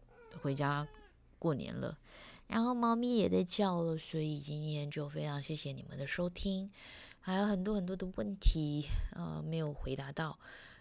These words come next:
但是我想我也，呃，应该有一个，一个大概了，因为后面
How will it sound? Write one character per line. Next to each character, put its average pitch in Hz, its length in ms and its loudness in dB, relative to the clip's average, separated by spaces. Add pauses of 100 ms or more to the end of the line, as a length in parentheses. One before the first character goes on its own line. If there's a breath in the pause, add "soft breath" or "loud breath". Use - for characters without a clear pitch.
(160 loud breath)
但 151 160 2
是 151 180 2
我 139 160 4
想 - 200 0
我 139 100 0
也， 143 500 0 (120)
呃， 156 420 0
应 175 160 0
该 196 180 10
有 160 200 8
一 127 140 -2
个， 127 380 4 (680)
一 175 100 2
个 180 80 10
大 175 200 4
概 156 200 2
了， - 240 -6 (400)
因 165 160 -2
为 147 200 2
后 165 460 6
面 175 260 0